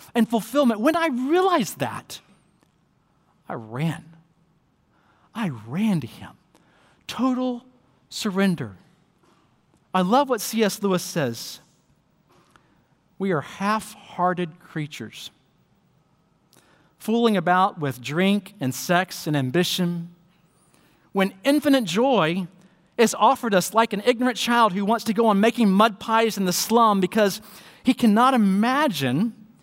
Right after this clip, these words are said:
what is meant by the offer of a holiday by the sea. We are far too easily pleased." For years, I was far too easily pleased. But then I began to understand that the D N A of being a disciple was not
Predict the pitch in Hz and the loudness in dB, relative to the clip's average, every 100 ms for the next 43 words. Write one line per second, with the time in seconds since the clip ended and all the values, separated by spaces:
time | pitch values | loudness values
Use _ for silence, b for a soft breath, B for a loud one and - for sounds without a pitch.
0 | b b b 202 202 - 180 233 190 185 | b b b 2 2 2 0 0 2 0
1 | 180 185 202 190 185 156 147 - 190 196 | 0 2 0 0 -2 0 -2 0 0 2
2 | 190 185 185 170 b b b 170 165 156 | 2 0 -2 -6 b b b 0 0 -4
3 | - 175 123 110 B B 180 185 139 - | -4 -4 -4 -8 B B -2 0 0 0
4 | 190 190 202 208 202 - - - 196 185 | 2 4 4 2 -2 -8 -14 -8 -4 0
5 | 165 165 - 165 156 - 131 123 120 117 | 0 -2 -8 -8 -6 -4 -4 -4 -8 -12
6 | b b - - 127 95 - - - _ | b b -18 -10 -8 -10 -16 -18 -20 _
7 | _ _ _ _ _ _ _ _ _ b | _ _ _ _ _ _ _ _ _ b
8 | b b 185 196 214 160 - 165 147 - | b b -6 0 2 2 0 -2 -2 -2
9 | 175 175 165 - 165 156 147 139 131 - | 0 0 -4 -10 -8 -8 -6 -4 -4 -8
10 | - 131 101 - - _ _ b b b | -8 -8 -8 -14 -20 _ _ b b b
11 | b 156 180 190 190 196 190 196 185 - | b -4 0 0 0 -2 -2 -2 -4 -4
12 | 202 180 135 127 - b b b _ - | -2 0 0 -4 -8 b b b _ -6
13 | 165 170 135 175 233 240 190 156 151 147 | -4 -4 -2 0 2 2 2 0 -2 -2
14 | 143 170 156 151 175 165 - 139 139 - | -2 0 0 -2 -2 -2 -4 -6 -6 -4
15 | 160 185 | 0 0